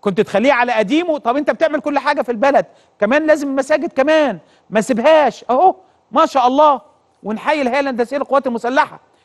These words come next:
انها، شايفين الساحات اللي بره، شايفين السور اللي اتعمل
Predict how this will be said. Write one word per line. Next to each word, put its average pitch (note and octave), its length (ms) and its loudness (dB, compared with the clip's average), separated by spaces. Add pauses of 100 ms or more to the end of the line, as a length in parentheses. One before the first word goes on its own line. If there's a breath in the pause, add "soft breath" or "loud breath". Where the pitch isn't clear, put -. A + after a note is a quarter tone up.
انها، B3 240 0 (180 soft breath)
شايفين D#4 380 0
الساحات B3 560 -2
اللي A#3 120 2
بره، D4+ 340 2 (260 soft breath)
شايفين D4+ 340 -2
السور D4 360 0
اللي B3 120 0
اتعمل C4+ 440 0